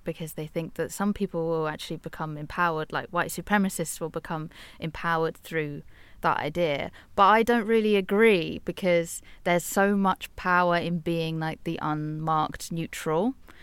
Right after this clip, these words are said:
And I think the only way to remove that power is to study exactly how these systems of value are shifting all the time and the things that they're, like, pinning themselves to. Sarah Ahmed talks a lot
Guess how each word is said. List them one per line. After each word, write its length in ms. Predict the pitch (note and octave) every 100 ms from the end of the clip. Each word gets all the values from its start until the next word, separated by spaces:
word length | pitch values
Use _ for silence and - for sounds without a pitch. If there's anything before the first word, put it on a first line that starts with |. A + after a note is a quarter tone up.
| - - -
And 160 | F3+ F3
I 80 |
think 300 | E3 - F3+
the 160 | - G3
only 260 | G3 G#3+ G3+
way 140 | F#3+
to 160 | F3+ F3+
remove 300 | E3+ F3 E3
that 180 | E3
power 300 | - D3+ D3+
is 200 | - D#3+ -
to 180 | - D3+
study 400 | - E3 D#3 D3+
exactly 720 | - - D3 - - D#3 D3+
how 200 | - E3
these 540 | D#3 D#3 D#3 D3+ - - - -
systems 540 | - - D3+ - D#3 E3
of 100 | D#3
value 460 | D#3 D3+ C#3+ D3
are 140 | D3+ D3+
shifting 580 | - - D#3+ - D#3+ D3+
all 140 | D3+
the 80 | D#3+
time 340 | - E3 D#3+
and 140 | D#3+ E3 - - -
the 80 | F#3+
things 360 | - G#3 G3+
that 200 | G3 F3+
they're, 320 | - E3+ D#3+ E3
like, 240 | E3+ -
pinning 280 | F#3+ E3+ D#3+
themselves 520 | D#3+ - D#3+ D#3+ -
to. 360 | - C3+ D3+ F3 - - - - -
Sarah 340 | - G3+ F#3+
Ahmed 460 | F3+ F3+ E3+ E3+ E3+ -
talks 260 | - E3+ -
a 60 |
lot 240 | D#3+ F2+